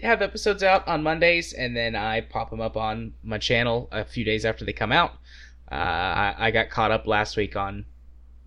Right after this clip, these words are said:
the most recent couple of episodes, so the one that's coming out this week is new,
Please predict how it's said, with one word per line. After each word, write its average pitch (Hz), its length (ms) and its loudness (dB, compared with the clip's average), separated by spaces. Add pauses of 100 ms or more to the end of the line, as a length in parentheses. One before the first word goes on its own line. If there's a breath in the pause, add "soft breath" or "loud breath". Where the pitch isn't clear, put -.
(100)
the 98 340 -6 (100)
most 110 340 -2
recent 101 280 -6
couple 95 240 -8
of 82 80 -2
episodes, 82 500 -8
so 87 280 -4 (580 loud breath)
the 135 100 4
one 151 120 4
that's - 260 -4
coming 139 220 4
out 127 120 2
this 135 180 -4
week 127 300 -2
is 107 240 -4
new, 147 300 -2